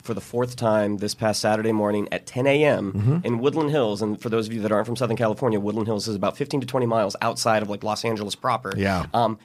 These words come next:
Speaker 1: ten A M, and it was sold out.
Speaker 2: Wow.
Speaker 1: So, yes,
Speaker 2: Okay.
Speaker 1: people are going to keep,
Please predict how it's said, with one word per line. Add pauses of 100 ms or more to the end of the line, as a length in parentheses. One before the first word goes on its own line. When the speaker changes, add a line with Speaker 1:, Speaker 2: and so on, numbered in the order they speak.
Speaker 1:
ten
A
M,
and
it
was
sold
out. (120)
Speaker 2:
Wow. (120)
Speaker 1:
So,
yes,
Speaker 2:
Okay.
Speaker 1:
people
are
going
to
keep,